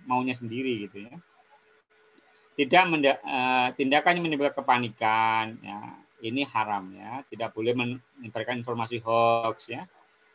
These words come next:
ya tidak boleh. Kemudian mendekatkan diri di rumah itu bisa banyak ya, bisa lakukan ibadah, taubat, ikut kajian, istighfar, zikir ya. Ya, mau banyak sholawat, sodakoh.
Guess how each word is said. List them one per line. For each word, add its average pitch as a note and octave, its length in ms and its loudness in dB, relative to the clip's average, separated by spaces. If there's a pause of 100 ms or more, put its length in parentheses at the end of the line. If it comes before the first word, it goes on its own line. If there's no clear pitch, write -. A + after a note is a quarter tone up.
ya G#2 120 -18
tidak A2 320 -6
boleh. F#2+ 260 -20 (160)
Kemudian C3 640 4 (400)
mendekatkan A#2+ 560 0
diri B2+ 480 0 (480)
di D#3+ 100 0
rumah F#3 300 4
itu A#3+ 80 -4
bisa D#3+ 240 2
banyak C3 320 2
ya, A#2 160 -2
bisa B2+ 180 -2
lakukan A#2+ 380 0
ibadah, A#2+ 720 2
taubat, A#2 640 2 (240)
ikut B2 240 -6
kajian, A#2+ 800 2
istighfar, B2 640 2
zikir A2 560 0
ya. C3 180 -14 (840)
Ya, G#2 160 -14
mau G#2+ 160 -8
banyak B2 320 0
sholawat, B2 680 6
sodakoh. B2+ 720 4